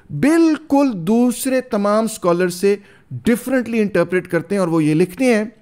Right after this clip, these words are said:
कि तमाम डिटेल्ड, अ, इंस्ट्रक्शंस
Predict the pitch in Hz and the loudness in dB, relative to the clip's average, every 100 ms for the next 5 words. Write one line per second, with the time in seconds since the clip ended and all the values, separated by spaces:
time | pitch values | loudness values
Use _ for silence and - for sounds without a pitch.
0 | - - - - - - 208 - 208 214 | -20 -20 -20 -20 -6 -2 0 2 0 2
1 | 262 320 302 175 160 226 214 - 247 302 | 4 4 2 0 2 2 2 4 4 4
2 | 349 339 240 170 - _ _ _ _ - | 2 2 2 0 -6 _ _ _ _ 0
3 | 170 165 165 165 185 175 202 202 - 214 | 4 4 4 2 0 0 0 -2 0 0
4 | 190 143 | 0 -2